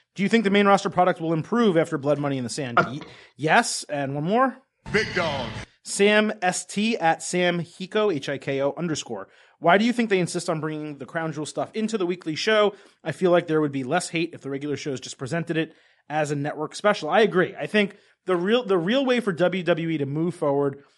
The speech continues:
Speaker 1: with this Saudi Arabia deal, and I said it, I think it was on last week's show when we talked about this,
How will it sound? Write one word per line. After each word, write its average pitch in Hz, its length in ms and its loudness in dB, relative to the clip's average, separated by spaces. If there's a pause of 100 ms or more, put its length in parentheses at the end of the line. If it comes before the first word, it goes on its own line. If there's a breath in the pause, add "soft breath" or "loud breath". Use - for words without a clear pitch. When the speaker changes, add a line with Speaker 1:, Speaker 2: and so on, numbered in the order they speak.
(120)
Speaker 1:
with 185 200 -2
this 180 160 -2
Saudi 156 260 2
Arabia 135 420 -2
deal, 113 240 -10
and 135 140 -12
I 147 60 -6
said 180 240 0
it, - 180 -2 (260 soft breath)
I - 40 -20
think 247 160 0
it 320 40 -2
was 277 80 2
on 214 140 4
last 196 260 4
week's 190 160 -6
show 233 120 2
when 160 120 0
we 135 80 -4
talked 180 260 -2
about 123 200 -8
this, 101 220 -14